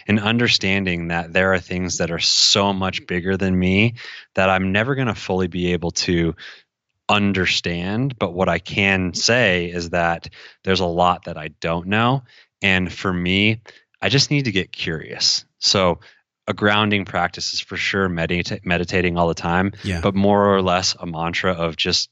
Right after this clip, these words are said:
Speaker 1: like, being curious about the way things are,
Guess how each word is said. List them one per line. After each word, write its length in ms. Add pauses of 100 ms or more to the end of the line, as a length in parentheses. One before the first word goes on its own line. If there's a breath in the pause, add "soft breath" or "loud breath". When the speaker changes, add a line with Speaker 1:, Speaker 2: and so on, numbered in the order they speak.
(100)
Speaker 1:
like, 280
being 320
curious 600
about 340
the 80
way 300
things 340
are, 320